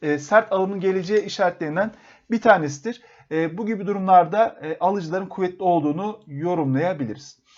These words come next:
Evet arkadaşlar. Ve burada hedef bin yedi yüz seksen sekiz ilk etapta kırılırsa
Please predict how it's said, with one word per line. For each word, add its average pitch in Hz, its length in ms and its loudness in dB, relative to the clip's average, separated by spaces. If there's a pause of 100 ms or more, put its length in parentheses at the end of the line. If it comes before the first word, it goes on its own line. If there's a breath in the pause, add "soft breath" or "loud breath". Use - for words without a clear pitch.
(240 soft breath)
Evet 135 200 -4
arkadaşlar. 131 640 -6 (1800 soft breath)
Ve 175 300 -2 (1300 loud breath)
burada 160 540 -2
hedef 160 460 -6 (100)
bin 165 120 -14
yedi 147 220 -6
yüz 165 140 -10
seksen 143 440 -6
sekiz 139 640 -12 (2000)
ilk 165 260 -12
etapta 143 720 -4 (1700)
kırılırsa 170 760 -6